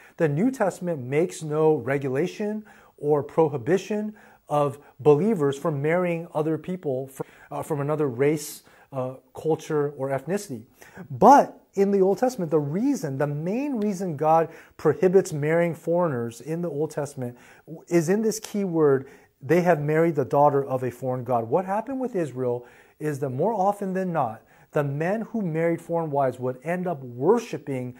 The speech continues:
the foreign gods and the foreign idols of these foreign wives. Case in point is King Solomon. We know from Scripture that King Solomon had many wives, many foreign wives.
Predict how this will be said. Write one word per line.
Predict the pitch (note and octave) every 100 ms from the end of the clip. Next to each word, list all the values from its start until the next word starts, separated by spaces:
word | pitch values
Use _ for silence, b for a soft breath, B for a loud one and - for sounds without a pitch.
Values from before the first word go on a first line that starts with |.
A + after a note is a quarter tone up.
| B B
the | F3
foreign | D#3 - F#3 F#3 G#3
gods | D#3 C3 B2+ C3
and | D#3
the | D3+
foreign | - F3+ F3+ E3+
idols | D#3+ F3+ F3 C#3+ C3 -
of | G3 G#3+ D3+
these | B2+ A#2 G#2+ b b
foreign | - C3+ A#2
wives. | A#2 A2 G2+ - b b b
Case | - G3+ G3+
in | A3
point | - E3 C#3
is | C3
King | - C#3+ D3
Solomon. | F3 G3 D3+ A2 G#2
We | C3 G3
know | E3 F3 A#3+
from | A#3+ A#3
Scripture | - G#3 - C#3 B2+ B B
that | D#3 C#3+
King | F3+ G#3+
Solomon | - G#3+ G#3+ D3 C3+ B B
had | E3 C#3+ B2
many | B2+ D#3+ E3+ D3+
wives, | A2 A#2 G#2+ G2+ -
many | C3
foreign | B2 - F#3 G3 C3
wives. | A2+ G2 G2